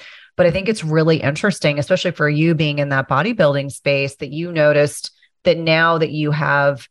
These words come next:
more optimal levels of sex hormones, that now you're actually seeing the results you had been trying to achieve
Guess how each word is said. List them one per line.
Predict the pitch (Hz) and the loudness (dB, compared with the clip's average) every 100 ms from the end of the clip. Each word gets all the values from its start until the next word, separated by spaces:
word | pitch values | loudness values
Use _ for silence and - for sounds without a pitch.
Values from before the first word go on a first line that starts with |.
| _ | _
more | 156 - | -6 -2
optimal | 143 147 - 165 151 147 139 139 | 0 0 0 -2 2 4 4 2
levels | 139 143 143 131 | 0 2 0 -2
of | 127 | -8
sex | - 147 - | -2 -2 -2
hormones, | 160 139 135 131 127 127 | -2 0 0 -2 -4 -6
that | 127 131 | -6 -2
now | 139 143 | 2 2
you're | 139 | 4
actually | 135 131 - 131 | 2 0 -2 -2
seeing | - 151 147 143 | -2 -6 -6 -4
the | 131 | -2
results | 139 147 139 - | 2 4 4 2
you | 156 | -4
had | 147 | -4
been | 139 | -6
trying | 131 - 156 156 147 | -8 -4 0 -2 -2
to | 147 | -4
achieve | 131 - 143 135 139 131 | -2 0 2 0 -2 -6